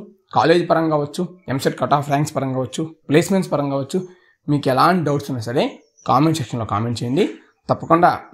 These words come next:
మీ యొక్క కామెంట్ మీద డీటెయిల్ వీడియోస్ చేయడం జరుగుతుంది. కాకపోతే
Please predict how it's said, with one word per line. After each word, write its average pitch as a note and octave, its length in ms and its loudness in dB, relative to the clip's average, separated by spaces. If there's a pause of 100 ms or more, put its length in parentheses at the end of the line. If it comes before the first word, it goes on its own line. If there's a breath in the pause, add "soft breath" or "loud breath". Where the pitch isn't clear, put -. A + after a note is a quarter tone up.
మీ D3 100 4
యొక్క C3 280 -8
కామెంట్ C3+ 340 2
మీద B2+ 120 2 (540)
డీటెయిల్ D#3+ 380 4
వీడియోస్ B2+ 260 -2
చేయడం A#2+ 200 -4 (140)
జరుగుతుంది. G#2 360 -8 (440)
కాకపోతే D3+ 360 4